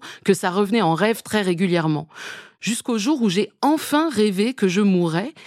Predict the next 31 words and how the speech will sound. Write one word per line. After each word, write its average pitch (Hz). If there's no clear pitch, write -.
et 208
comme 311
un 202
pied 240
de 190
nez 262
de 202
mon 185
inconscient, 208
le 180
seul 277
élément 208
du 180
rêve 196
qui -
m'échappait, 196
c'était 269
le 240
moment 196
de 196
la 165
mort 202
elle-même. 175
J'étais 190
blessée, 180
j'agonisais, 185
je 170
savais 254
que 190
j'allais 175
mourir, 170